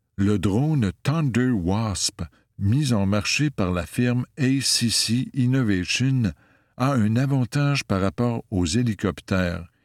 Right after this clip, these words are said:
Il peut voler jour et nuit de façon quasi autonome. Cela permet de combattre les incendies de forêt sans mettre en danger la vie de pilotes d'hélicoptères, dont certains accomplissent la mission périlleuse de voler la nuit pour s'attaquer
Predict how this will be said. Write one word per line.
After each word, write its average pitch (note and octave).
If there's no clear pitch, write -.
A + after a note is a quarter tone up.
Il G2+
peut A#2+
voler A#2+
jour A2+
et G2+
nuit F#2
de F#2+
façon A#2+
quasi C3
autonome. F2+
Cela C#3
permet A#2+
de G2+
combattre G2+
les E2
incendies G2+
de E2
forêt F#2+
sans C#3
mettre C#3
en F#2
danger F#2+
la F2
vie G2
de F#2
pilotes G2+
d'hélicoptères, G#2+
dont A#2+
certains D3+
accomplissent G#2
la F2
mission F#2+
périlleuse G#2+
de F2+
voler A2
la D#2+
nuit G2+
pour -
s'attaquer A#2+